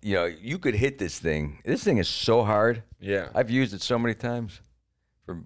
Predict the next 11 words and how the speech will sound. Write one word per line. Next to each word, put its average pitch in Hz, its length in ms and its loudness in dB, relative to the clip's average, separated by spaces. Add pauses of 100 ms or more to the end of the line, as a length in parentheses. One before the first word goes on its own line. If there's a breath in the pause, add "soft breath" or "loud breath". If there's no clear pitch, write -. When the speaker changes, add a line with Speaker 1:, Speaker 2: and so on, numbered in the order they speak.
(160)
Speaker 1:
for 85 120 -10
the 80 120 -4
good 95 240 2
of 85 100 -6
mankind. 98 480 -4 (760)
Speaker 2:
Like 98 160 -2
what? 101 260 0 (220)
Speaker 1:
Cracking 87 420 -2
walnuts 85 720 -8
for 95 100 -6
people. 101 460 -4